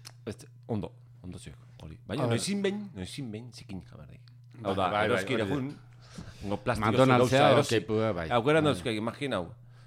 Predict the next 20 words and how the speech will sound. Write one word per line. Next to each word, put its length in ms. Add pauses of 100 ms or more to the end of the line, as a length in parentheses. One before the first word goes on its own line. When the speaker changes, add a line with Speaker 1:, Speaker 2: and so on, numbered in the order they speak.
(220)
Speaker 1:
terapin 300
bezala, 340
eh? 60 (300)
Eh, 600
imaginau, 560
txampiñoiek 560
plastiko 400
barrun, 300 (160)
da, 280
kapun, 280 (160)
ba-, 180
bakarka 400
hartzeo, 240 (280)
ez? 260 (160)
Speaker 2:
Bai. 180 (1300)
Speaker 1:
Ba, 420
plastikozko 460
hartu. 180 (460)
Speaker 2:
Ah, 100
bai. 160